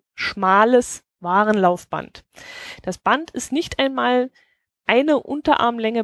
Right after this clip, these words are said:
breit. Gerade mal so breit, dass eine Packung Toilettenpapier gerade so drauf liegen kann. Mehr aber auch nicht.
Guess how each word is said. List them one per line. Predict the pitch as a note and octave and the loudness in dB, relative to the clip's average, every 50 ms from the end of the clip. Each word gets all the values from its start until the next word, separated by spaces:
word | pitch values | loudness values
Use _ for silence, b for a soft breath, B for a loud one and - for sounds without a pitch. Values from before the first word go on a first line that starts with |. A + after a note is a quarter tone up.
| G#3+ _ _ | -4 _ _
breit. | - _ E3+ F3+ F3+ E3 - - - - _ _ _ _ _ _ _ _ _ _ _ b b b b b b b b | -16 _ -4 -4 -4 -4 -6 -10 -16 -16 _ _ _ _ _ _ _ _ _ _ _ b b b b b b b b
Gerade | - F#3+ G3+ A3 B3+ C4+ | -6 0 2 2 2 2
mal | C4+ B3+ A3+ G#3+ | 2 2 0 0
so | G3 G3 A#3+ E4 F#4 | 0 0 -2 -2 0
breit, | _ A3+ F#3+ G3+ G#3+ C#4+ A4 _ - _ - | _ 0 0 2 2 2 0 _ -4 _ -4
dass | A#3+ A#3+ - - | -4 -4 -2 -6
eine | - A#3 A#3 A3+ | -6 -4 -4 -4
Packung | _ - - C4 - - C#4 C4 A#3+ | _ -6 -8 -8 -6 -6 -8 -8 -4
Toilettenpapier | - A#3+ A3 G#3+ A3 - A#3+ A3 - A3 G#3 - A3+ G#3 G3+ | -2 0 2 2 2 2 0 -2 -2 -2 0 2 0 0 0
gerade | F3+ F#3 E3 F3+ F#3 G3+ A3+ C4 B3+ C4 A#3+ | -2 -6 -6 -4 -2 0 0 2 2 0 -2
so | G#3 G3 G#3+ G#3+ A3+ A3+ A3 _ | 0 -2 -4 -4 -4 -6 -6 _
drauf | G3 - E3+ F3 F3+ F#3 G#3+ - - - - _ _ | -4 -2 0 0 0 0 -2 -6 -14 -20 -20 _ _
liegen | _ F#3 F3+ F3+ F3 G3 F#3 - | _ -12 -10 -8 -8 -8 -8 -6
kann. | - - D#3 D#3+ D#3+ | -6 -8 -8 -8 -10
Mehr | E3+ D3+ G3 G#3+ A#3+ A#3 | -10 -4 0 2 2 2
aber | - F#3+ F#3 F#3+ - | 2 0 -2 -4 -6
auch | G3 - - | -6 -10 -12
nicht. | E3+ D#3+ - - _ - | -16 -16 -16 -16 _ -20